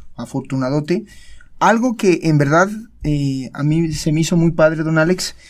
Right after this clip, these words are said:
es que Adrián nos decía, "Las personas inteligentes no juzgan a la ligera las cosas importantes". Ahí va otra vez. "Las personas inteligentes no juzgan a la ligera las cosas importantes". También nos decías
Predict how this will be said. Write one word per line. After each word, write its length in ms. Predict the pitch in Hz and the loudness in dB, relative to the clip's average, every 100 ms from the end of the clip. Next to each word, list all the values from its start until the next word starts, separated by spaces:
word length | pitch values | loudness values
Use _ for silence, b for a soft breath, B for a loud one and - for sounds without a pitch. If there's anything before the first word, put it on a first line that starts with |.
| b b | b b
es 120 | 143 | -4
que 280 | - 165 - - | 2 0 0 -2
Adrián 340 | 147 143 151 | 0 2 2
nos 140 | 156 135 | 0 -2
decía, 340 | 127 131 107 - - - - - _ - - | 0 0 -2 -8 -20 -18 -18 -20 _ -20 -12
"Las 200 | - 143 | -4 -2
personas 460 | - 139 190 247 - | 0 0 2 2 2
inteligentes 880 | 196 151 135 147 170 175 269 - - - - - - b b b b - | 0 2 2 2 0 0 -8 -10 -16 -20 -20 -20 -20 b b b b -2
no 180 | 160 180 | 2 2
juzgan 640 | 185 226 190 208 254 294 - _ - | 4 4 4 2 2 -4 -16 _ -2
a 120 | 147 | 0
la 140 | 147 143 | 2 2
ligera 360 | 139 170 185 202 | 2 2 4 2
las 160 | 147 | 0
cosas 300 | - 165 175 | -2 -2 0
importantes". 720 | 160 131 - 127 120 - - _ - - _ | -2 -4 -6 -6 -6 -12 -20 _ -20 -20 _
Ahí 120 | 147 | 2
va 80 | 156 | 4
otra 180 | 165 165 | 4 4
vez. 280 | 165 226 - b b | 2 0 -6 b b
"Las 160 | 151 147 | -2 0
personas 400 | 156 185 254 262 | 2 4 2 2
inteligentes 520 | 208 165 180 180 185 | 2 2 2 2 4
no 140 | 202 | 4
juzgan 480 | 202 262 285 277 269 | 4 4 4 4 2
a 60 | 233 | 2
la 60 | |
ligera 380 | 180 165 180 220 | 0 0 0 2
las 180 | 214 160 | 2 0
cosas 220 | 170 160 | -2 -2
importantes". 600 | 165 156 170 175 175 - B B B - | -2 -2 -2 -2 -4 -14 B B B -2
También 220 | 170 175 | 2 2
nos 80 | 156 | 2
decías 400 | 143 175 180 | 2 0 0